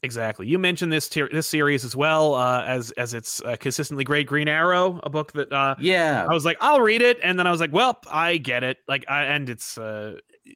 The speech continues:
Speaker 1: it, it's, it's deep cuts and family and
Speaker 2: Oh, yes.
Speaker 1: compelling
Speaker 2: It's,
Speaker 1: story,
Speaker 2: it's not,
Speaker 1: classic art.
Speaker 2: I, it's not perfect.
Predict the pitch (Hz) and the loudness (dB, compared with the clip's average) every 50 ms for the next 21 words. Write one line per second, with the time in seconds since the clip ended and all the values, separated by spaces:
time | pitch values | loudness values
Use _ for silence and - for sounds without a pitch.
0 | _ _ 110 - - 143 123 - 139 127 - - - - 131 117 - - 131 135 | _ _ _ -16 -14 -12 -8 -6 -6 -6 -6 -8 -10 -10 -10 -10 -12 -12 -14 -10
1 | 120 190 214 - - - - 220 214 - - - - 143 131 127 120 120 117 - | -4 -4 -4 -4 -4 -2 0 2 2 0 -2 -6 -10 -8 -10 -10 -10 -14 -10 -6
2 | - 196 196 202 202 202 202 196 196 190 185 165 143 131 85 90 107 113 117 120 | -2 -2 -2 -2 -2 -2 -4 -4 -4 -4 -4 -6 -6 -6 -4 0 0 2 2 2
3 | 120 120 117 117 117 117 113 107 95 82 76 62 - - - - - 156 - 185 | 2 0 0 0 0 0 -2 -2 -4 -6 -6 -8 -10 -12 -14 -12 -10 -6 -2 0
4 | 226 220 202 156 135 - 202 202 202 196 196 196 196 185 165 196 - - 190 180 | 0 0 0 -2 -2 0 2 4 4 4 4 4 4 2 0 0 -2 0 0 -2
5 | 196 190 - - 160 156 170 175 175 170 - - 185 180 185 - - _ _ _ | -2 -2 -4 -2 0 2 2 2 2 2 2 2 2 2 0 -2 -4 _ _ _
6 | _ _ _ _ _ _ _ - 160 170 143 131 135 208 226 254 - - - 240 | _ _ _ _ _ _ _ -4 -4 -2 -2 0 2 2 2 2 2 0 -2 0
7 | 220 202 - - 110 92 87 - | 0 0 0 -2 -4 -6 -6 -4